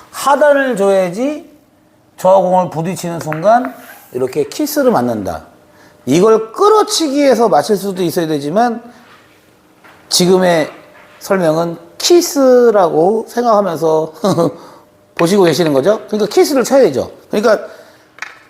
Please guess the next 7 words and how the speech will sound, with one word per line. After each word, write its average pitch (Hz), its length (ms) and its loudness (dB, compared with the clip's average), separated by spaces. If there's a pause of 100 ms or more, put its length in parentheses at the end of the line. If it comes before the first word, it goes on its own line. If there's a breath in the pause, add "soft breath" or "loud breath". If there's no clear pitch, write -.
(100)
그게 196 180 -2
맞는 202 300 2
거죠. 190 320 2 (100)
자, - 140 0
그렇다면 311 400 2
이제 254 140 0
여기서 180 580 2